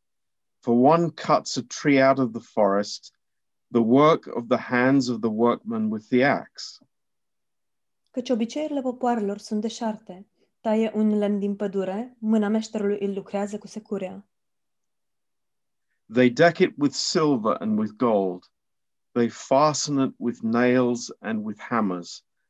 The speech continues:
Speaker 1: that it moves not.
Speaker 2: Îl împodobește cu argint și aur,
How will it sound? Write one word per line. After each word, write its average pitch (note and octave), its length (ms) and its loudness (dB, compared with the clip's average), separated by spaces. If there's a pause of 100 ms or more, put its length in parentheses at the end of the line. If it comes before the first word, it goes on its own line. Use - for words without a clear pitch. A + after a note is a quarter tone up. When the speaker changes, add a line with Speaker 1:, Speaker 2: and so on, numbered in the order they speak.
Speaker 1:
that A2+ 120 -4
it A#2 260 -4
moves A2+ 640 2
not. G#2+ 340 -2 (1600)
Speaker 2:
Îl A#3 120 2
împodobește C4 560 0
cu A#3+ 100 -2
argint G#3+ 400 2
și - 160 -10
aur, F#3+ 480 -6